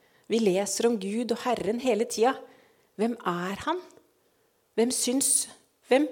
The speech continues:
holdt på å si, opplever du at han er? Jeg har så lyst til på begynnelsen å oppmuntre oss til å være på en stadig, for vi er det, men en stadig oppdagelsesreise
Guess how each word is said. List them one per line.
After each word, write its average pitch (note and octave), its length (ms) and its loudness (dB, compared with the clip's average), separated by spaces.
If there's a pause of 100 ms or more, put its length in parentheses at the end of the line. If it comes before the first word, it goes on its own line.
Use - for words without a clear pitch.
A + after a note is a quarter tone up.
(280)
holdt C#4+ 160 4
på - 20 -2
å - 60 0
si, C#4 100 0
opplever A#3 480 4
du G#3 80 0 (100)
at G#3+ 220 0
han C4 160 -4
er? E4 160 -4 (480)
Jeg A#3+ 60 -6
har A#3 120 -2
så C4+ 120 -2
lyst A3+ 280 0
til B3 120 -2
på C4+ 100 2
begynnelsen G#3 480 -2
å A#3 80 0 (220)
oppmuntre G3+ 500 -4
oss - 300 -6 (360)
til A#3 160 0
å A#3 60 0
være F3 320 -4
på A3 80 -2
en A#3 100 -4
stadig, A3+ 540 2 (840)
for G3+ 120 -4
vi G#3 120 0
er F3 140 0
det, B3 100 0 (220)
men G#3+ 140 0
en A3+ 100 -2
stadig A3 540 -2
oppdagelsesreise G#3 1300 -2